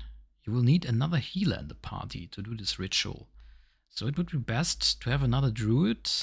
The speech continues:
as they can also loot the rune. As soon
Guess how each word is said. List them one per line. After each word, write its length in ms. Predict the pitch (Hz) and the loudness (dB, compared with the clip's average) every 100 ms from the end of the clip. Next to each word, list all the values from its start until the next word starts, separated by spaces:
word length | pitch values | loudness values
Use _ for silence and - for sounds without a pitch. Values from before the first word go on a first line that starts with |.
| - - | -6 -10
as 140 | 143 - | -8 -4
they 120 | 139 | -2
can 160 | 135 | 0
also 320 | 107 123 - 110 | 2 2 2 0
loot 200 | 104 - | 0 -2
the 80 | |
rune. 280 | 95 113 92 - - - - _ _ _ _ _ _ _ _ - | -2 -2 -4 -10 -20 -20 -20 _ _ _ _ _ _ _ _ -4
As 80 | - | 0
soon 480 | - 185 247 233 | 2 2 2 -2